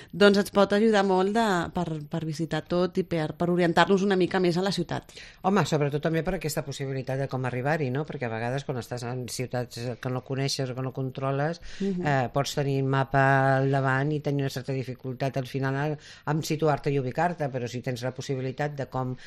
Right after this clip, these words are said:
Speaker 2: accedir a una ubicació determinada, doncs, clar, facilita molt, no?
Speaker 1: Sí, sí, sí.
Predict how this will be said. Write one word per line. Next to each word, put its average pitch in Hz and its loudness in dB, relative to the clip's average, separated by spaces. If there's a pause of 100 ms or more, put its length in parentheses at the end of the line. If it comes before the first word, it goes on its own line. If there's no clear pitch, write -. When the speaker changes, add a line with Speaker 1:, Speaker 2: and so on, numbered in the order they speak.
(180)
Speaker 2:
accedir 143 0
a 127 2
una 135 0
ubicació 131 -4
determinada, 135 -4
doncs, 135 -6
clar, 127 -8
facilita 120 -6
molt, 151 -4
no? 135 -10
Speaker 1:
Sí, 165 -2
sí, - -8
sí. 151 -6